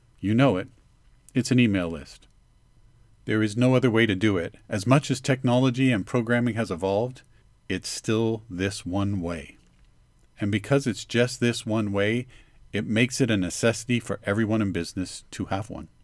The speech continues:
And it's a massive level playing field. If you do use email to grow your business,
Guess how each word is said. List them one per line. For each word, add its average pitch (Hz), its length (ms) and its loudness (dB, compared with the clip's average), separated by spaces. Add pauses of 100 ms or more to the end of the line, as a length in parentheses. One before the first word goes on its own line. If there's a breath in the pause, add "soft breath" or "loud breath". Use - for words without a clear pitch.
(760)
And 110 220 0
it's 107 100 -6
a 104 60 -2
massive 101 440 0
level 101 220 0
playing 104 300 -2
field. 85 400 -6 (880)
If 113 160 -4
you 113 100 4
do 143 160 4
use 117 320 2
email 95 300 0
to - 100 -10
grow 98 200 -2
your 90 120 -2
business, 90 540 -6